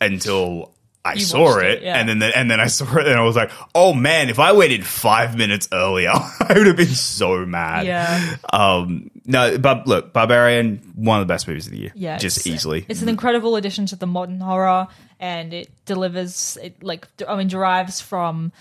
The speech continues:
Speaker 2: like, Wes Craven and all the greats, um, of, like, from the nineties onwards. And it's genuinely scary, which honestly we don't really get <laughs>
Speaker 1: Hmm.
Speaker 2: nowadays.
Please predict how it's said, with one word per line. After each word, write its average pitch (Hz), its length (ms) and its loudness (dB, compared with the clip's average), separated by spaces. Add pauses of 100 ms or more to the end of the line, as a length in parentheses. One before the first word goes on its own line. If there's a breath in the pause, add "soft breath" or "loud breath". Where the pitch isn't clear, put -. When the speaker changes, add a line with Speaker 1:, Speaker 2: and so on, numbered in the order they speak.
(380 soft breath)
Speaker 2:
like, - 240 -20
Wes 185 180 -6
Craven 170 400 -8
and 165 120 -12
all 165 120 -12
the 160 80 -12
greats, - 640 -8
um, 165 340 -8
of, 175 420 -4
like, 170 220 -8
from 175 280 -4
the 175 60 -2
nineties 170 460 -8
onwards. 180 640 -4 (800 soft breath)
And 214 520 -2
it's - 220 -8
genuinely 220 520 -2
scary, 214 500 -4
which 196 180 -6
honestly 208 380 -2
we 214 80 -6
don't 190 160 -4
really 190 200 -4
get 170 260 -4
<laughs> 240 440 -6
Speaker 1:
Hmm. 202 320 -6
Speaker 2:
nowadays. 175 640 -2